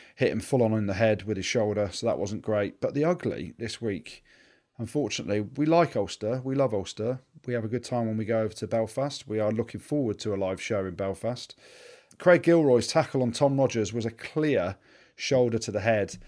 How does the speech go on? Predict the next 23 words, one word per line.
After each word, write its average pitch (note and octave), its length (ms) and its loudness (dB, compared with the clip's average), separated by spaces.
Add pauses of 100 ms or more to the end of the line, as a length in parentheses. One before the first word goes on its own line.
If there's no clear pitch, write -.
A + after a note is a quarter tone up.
(280)
and A2+ 140 -4
Jaco B2+ 340 2
Piper's A#2+ 400 0
decision G#2 520 -2
to A#2 200 0
only A2 180 2
give G#2+ 120 0
a G#2 60 -4
yellow G#2 180 0
card G2+ 380 -2
was G2 400 -8
absolutely G2+ 420 -6
ridiculous. F#2+ 680 -6 (360)
The A2+ 80 -4
whiplash A#2+ 480 2
on A#2 140 2
it, G#2+ 200 -2
it - 140 -4
was G#2 140 -4
an A#2+ 200 0
awful, C#3 440 0
awful A#2 300 -4
challenge. G#2+ 520 -4